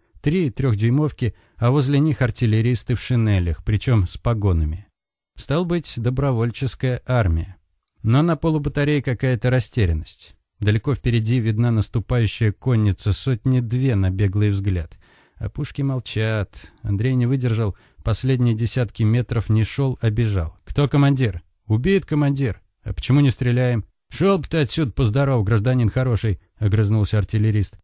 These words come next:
"Командир-то единственным офицером на батарее был, кто мог огонь корректировать". "Я офицер, дайте бинокль". Солдаты как-то подсобрались, быстро принесли бинокль, наверное,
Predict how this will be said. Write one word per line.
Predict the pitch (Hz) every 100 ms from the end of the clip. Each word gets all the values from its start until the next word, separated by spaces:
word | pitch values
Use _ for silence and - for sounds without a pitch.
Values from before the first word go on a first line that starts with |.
| _ _ _ _
"Командир-то | - 110 139 185 180 175
единственным | 170 170 175 - 160 160
офицером | 147 156 - 185 143 120
на | 113
батарее | - 143 139 120
был, | 117 101 78
кто | - - 127
мог | 117 139
огонь | 135 120
корректировать". | 117 110 - 104 87 82 - _ _ _ 107
"Я | 104
офицер, | 120 143 - 160 98
дайте | 107 127 107
бинокль". | 110 113 90 - - _ _ _ _ _
Солдаты | - 135 180 - 147
как-то | 135 - 107
подсобрались, | - - 107 113 156 139 92
быстро | 123 - 101
принесли | - 98 98 101 90
бинокль, | 95 127 - 92
наверное, | 95 143 151 127